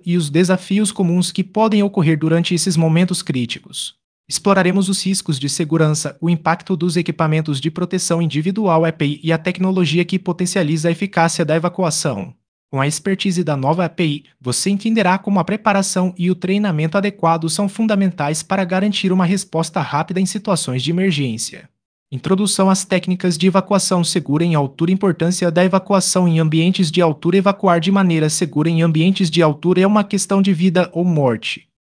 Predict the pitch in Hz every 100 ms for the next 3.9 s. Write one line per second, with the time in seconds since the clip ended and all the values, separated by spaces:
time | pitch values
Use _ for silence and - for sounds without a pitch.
0 | _ - 156 185 190 185 175 156 151 156
1 | 175 175 170 170 180 147 113 101 - 165
2 | - 143 - 135 151 147 147 180 196 190
3 | 180 180 175 165 135 113 113 -